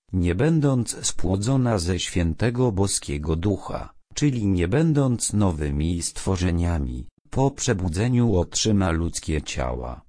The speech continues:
które ostatecznie mogą stać się doskonałe i dostosowane do wiecznej egzystencji na nowej ziemi. Drugi Piotra, rozdział trzeci, werset trzynasty,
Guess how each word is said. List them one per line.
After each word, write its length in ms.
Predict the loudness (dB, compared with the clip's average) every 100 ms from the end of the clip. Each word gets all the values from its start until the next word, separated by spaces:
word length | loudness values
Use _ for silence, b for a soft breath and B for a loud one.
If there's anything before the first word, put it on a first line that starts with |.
| _
które 380 | -12 -2 2 2
ostatecznie 880 | 0 -4 -2 -2 -2 -4 -2 0 2
mogą 420 | 2 0 -2 -4
stać 400 | -4 -2 -4 -4
się 320 | -10 -2 -2
doskonałe 760 | 0 -2 -2 -2 0 2 2 -2
i 280 | -2 -4 -2
dostosowane 960 | -2 -2 -2 -2 -2 0 0 0 0
do 220 | 2 0
wiecznej 560 | 2 0 0 0 2 2
egzystencji 960 | 0 -2 -4 -2 0 2 2 0 0 2
na 220 | 2 2
nowej 400 | 0 0 0 -2
ziemi. 520 | -2 -4 -6 -8 -12 _ _ _
Drugi 460 | -4 2 2 2 -4
Piotra, 500 | -2 -2 0 0 2
rozdział 580 | 2 0 -2 0 0 0
trzeci, 520 | -2 -2 -2 -2 -2
werset 600 | -2 -2 -2 -2 -2 -6
trzynasty, 800 | -6 -2 0 0 -2 -4 -4 -4